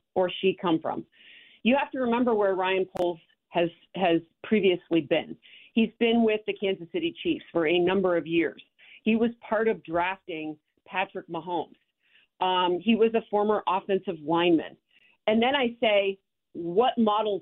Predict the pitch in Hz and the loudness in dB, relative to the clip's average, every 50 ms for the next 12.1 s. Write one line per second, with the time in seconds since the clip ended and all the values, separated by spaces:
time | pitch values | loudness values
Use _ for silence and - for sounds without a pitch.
0 | - - - 202 175 190 190 175 180 175 175 175 202 196 - 185 175 160 151 - | -8 -8 -8 -6 -2 -2 -2 -2 -2 -2 -2 -2 -2 -2 0 2 2 2 2 0
1 | - - 160 165 175 - 160 165 165 165 160 160 156 156 147 - _ _ _ _ | -2 0 0 0 0 0 0 0 0 2 2 2 2 0 -2 -4 _ _ _ _
2 | _ _ - - - - 196 190 175 165 - 175 214 180 - - _ _ _ _ | _ _ -8 -8 -4 -2 -2 -2 0 0 0 0 0 0 -2 -4 _ _ _ _
3 | - 202 202 202 185 185 190 185 208 214 - 185 - - - 185 185 180 175 165 | -2 0 0 2 2 0 0 0 0 0 0 -4 -4 -2 -2 0 0 0 0 -2
4 | 165 175 220 233 - - _ - 180 165 165 170 180 196 190 185 - 185 175 - | -2 0 0 0 0 -2 _ -4 -2 0 2 2 2 0 -2 -4 -6 -6 -4 0
5 | 180 170 170 156 170 165 165 - 160 147 - - 185 - 139 - - _ _ _ | 0 2 2 2 2 0 2 0 0 0 0 -2 -4 -2 -4 -4 -6 _ _ _
6 | _ _ _ - - - - - - - 214 214 202 208 208 - 277 269 262 - | _ _ _ -20 -20 -20 -20 -8 -4 0 0 2 2 0 0 -2 -2 0 0 0
7 | 226 202 196 170 170 170 170 - _ _ _ - 156 190 202 - - - 269 269 | 0 0 0 0 0 -2 -2 -4 _ _ _ -8 -6 -6 -6 -4 -4 -2 0 0
8 | 247 247 - - _ _ _ - - - 214 220 226 226 - 214 196 202 - _ | 0 -2 -4 -6 _ _ _ -8 -4 0 0 2 2 0 0 -2 -2 -2 -4 _
9 | - 196 185 180 175 - 190 175 - - 170 180 202 202 - 190 170 165 165 160 | 0 0 2 0 0 -2 -6 -4 0 2 2 2 2 0 0 0 0 0 0 0
10 | 170 170 165 - _ - 208 185 196 - 208 196 190 185 165 175 170 165 160 165 | 0 0 0 -2 _ -6 -4 -4 -4 -4 -4 -2 -2 -2 -2 0 0 2 2 2
11 | 170 - _ _ _ _ _ - 196 190 175 - 170 160 165 165 165 160 190 214 | 0 -2 _ _ _ _ _ -2 -2 -2 0 0 2 2 2 2 0 0 0 -2
12 | 185 - - | -2 -4 -6